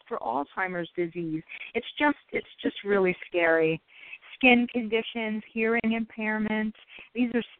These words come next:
just some of the things that could, um, that could arise from, from diabetes. So I, I tell everyone, Linus, you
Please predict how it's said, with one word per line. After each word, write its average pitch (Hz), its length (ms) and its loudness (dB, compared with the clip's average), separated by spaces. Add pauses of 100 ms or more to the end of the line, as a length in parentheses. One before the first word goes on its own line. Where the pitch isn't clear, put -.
just 240 220 -2
some 240 160 2
of 226 60 2
the 208 140 0
things 185 260 -2
that 180 160 2
could, 185 260 -4
um, 175 360 0 (340)
that 180 160 4
could 208 100 -8
arise 180 400 2 (140)
from, 170 360 -8 (120)
from 165 380 -8 (120)
diabetes. 165 640 -4
So 190 240 2 (420)
I, 220 40 4 (120)
I 247 60 4 (120)
tell 294 160 4
everyone, 220 520 0
Linus, 226 260 -2 (280)
you 196 120 -16